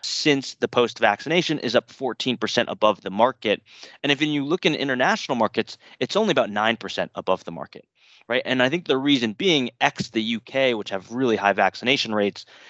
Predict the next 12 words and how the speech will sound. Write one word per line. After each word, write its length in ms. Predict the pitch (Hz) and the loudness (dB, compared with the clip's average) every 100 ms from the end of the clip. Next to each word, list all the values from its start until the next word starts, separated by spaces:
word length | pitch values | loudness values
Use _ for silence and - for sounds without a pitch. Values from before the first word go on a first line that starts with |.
| - | -2
you 60 | 165 | 0
know, 100 | 101 | 0
across 460 | - - 139 127 | -2 2 2 2
international 560 | 123 120 113 107 - 104 | -4 0 4 4 2 0
markets, 580 | 104 110 110 101 - - - - | 2 2 2 -2 -4 -16 -20 -2
it's 220 | 117 - | -2 -2
really 380 | 113 165 147 113 | -6 0 2 2
skewed, 560 | - - 135 131 123 104 - | 0 -4 2 4 4 -2 0
uh, 180 | 98 - | 2 2
across 280 | - 113 - | 2 -2 -2
the 80 | |
board. 240 | 92 67 | -10 -10